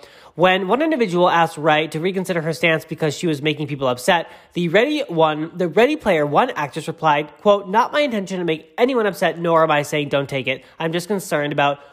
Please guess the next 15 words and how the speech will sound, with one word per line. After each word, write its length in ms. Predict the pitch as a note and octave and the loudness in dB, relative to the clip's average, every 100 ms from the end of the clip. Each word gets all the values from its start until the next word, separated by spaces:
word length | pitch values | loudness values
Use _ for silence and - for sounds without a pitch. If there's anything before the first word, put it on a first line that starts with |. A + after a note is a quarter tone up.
| - | -8
what's 300 | C#3+ C#3 - | -4 -2 -2
in 140 | G#3+ | 0
it, 160 | G#3 - | 0 2
that's 240 | F3 D#3+ | 0 0
all." 380 | D#3+ A#2 A#2 _ | 0 0 -4 _
Isn't 220 | - E3 F3 | -6 -2 0
that 120 | E3 | 0
a 40 | |
fair 200 | E3 D3+ | 0 -2
question 360 | D3+ D#3 D#3 D3+ | 0 -4 -2 -6
to 40 | |
ask? 400 | A#2 C#3+ F#3+ - _ _ _ _ - | -2 -2 -2 -6 _ _ _ _ -16
Um, 640 | C#3 C3 C3 C3+ C3+ C#3 _ _ _ _ _ _ _ _ _ D#3 | -12 -10 -8 -10 -10 -12 _ _ _ _ _ _ _ _ _ -4
or 120 | D3 | -2
ask? 460 | C#3 D#3+ A#3+ - | 2 0 0 -10